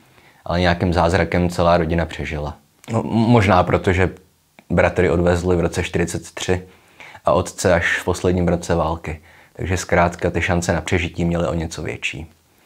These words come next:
A po válce se Ota věnoval především sportovní žurnalistice a spisovatelství. No, pokud jde o tu žurnalistiku, tak on měl blízko ke sportu už od dětství. Byl to talentovaný hokejista.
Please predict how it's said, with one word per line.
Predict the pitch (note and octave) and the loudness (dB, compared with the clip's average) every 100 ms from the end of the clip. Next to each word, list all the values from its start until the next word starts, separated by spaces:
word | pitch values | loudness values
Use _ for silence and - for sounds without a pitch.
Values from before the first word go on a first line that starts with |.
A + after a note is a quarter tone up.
| _ - - - | _ -20 -18 -2
A | A2+ A#2+ | 4 6
po | A#2+ | 6
válce | B2 B2 A#2+ A2 | 8 8 6 2
se | G#2 | 2
Ota | G#2 A2 | 4 4
věnoval | G2+ G2+ G2 G2 | 6 6 6 4
především | G2 F#2 - G#2 G2 | 2 0 2 2 2
sportovní | - F2+ E2+ G2 G2+ | 0 -2 0 2 2
žurnalistice | E2 E2 F2 E2+ - E2+ A2+ | 2 0 0 0 -2 -2 0
a | F#2+ | 0
spisovatelství. | - - E2+ D#2+ C2 E2 - - E2+ - _ _ _ - - - | -2 -6 -4 -4 -6 -10 -12 -12 -14 -14 _ _ _ -20 -8 0
No, | |
pokud | A2+ C#3 | 2 6
jde | C3+ | 6
o | B2 | 6
tu | C3+ | 4
žurnalistiku, | G#2 F2+ G2+ G#2 - G#2+ A2+ | 4 4 4 4 0 0 2
tak | A2 A2 - | 0 -2 -4
on | F#2 | 0
měl | F#2+ G2+ | 2 4
blízko | F2+ F#2+ - | 2 0 -2
ke | F2 | -2
sportu | E2 - F2+ - G#2+ - - | -2 0 -2 0 -2 -2 -14
už | F2 F2+ | -10 -4
od | F2 | -2
dětství. | F2 - - G2 B2 - _ _ _ | -2 -4 -2 -2 -2 -8 _ _ _
Byl | - | -8
to | E2 F2 | -2 2
talentovaný | F2 F2+ F2 F2 F2+ | 4 4 4 4 4
hokejista. | F2 E2 E2+ - - B2 | 2 0 -2 0 0 0